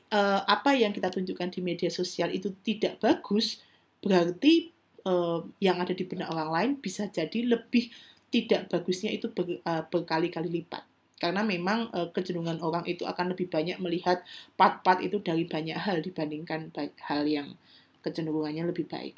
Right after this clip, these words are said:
Nah, itu yang kemudian kenapa you have to think before you post, you have to think before you, eh, write something on your, eh, social media, karena pada akhirnya, eh, apapun yang ada di media sosial itu akan mendefine you,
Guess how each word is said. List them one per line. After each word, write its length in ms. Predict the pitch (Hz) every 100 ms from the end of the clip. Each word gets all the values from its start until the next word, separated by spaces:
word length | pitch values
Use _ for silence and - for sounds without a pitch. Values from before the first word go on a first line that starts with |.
| -
Nah, 80 | 185
itu 240 | 185 240
yang 240 | 226 185
kemudian 400 | 180 170 165 185
kenapa 560 | 185 156 156 - 202 226 - -
you 80 | -
have 240 | 190 233 220
to 80 |
think 240 | 190 226 196
before 240 | 175 165
you 160 | 170 156 -
post, 320 | 196 269 - 180
you 240 | 180 185
have 160 | 208 220
to 80 |
think 240 | 202 208 185
before 320 | 175 180 180
you, 400 | 180 180 180 175 - - - _
eh, 80 | 190 185
write 240 | 208 214
something 560 | - 185 185 185 214 214
on 160 | 175
your, 320 | 170 160 160 160
eh, 80 | 185
social 320 | 175 - 160
media, 480 | 160 156 175 175 214
karena 240 | 156 202
pada 240 | 190 165 - 165
akhirnya, 480 | 156 160 196 285 285 - - -
eh, 280 | - 175 160 -
apapun 400 | - 175 254 220
yang 160 | 170
ada 160 | 170 165
di 80 | 170
media 240 | 160 160
sosial 240 | - 160
itu 240 | 165 170 -
akan 320 | - 175 180
mendefine 480 | 180 170 180 185 220
you, 400 | 190 196 262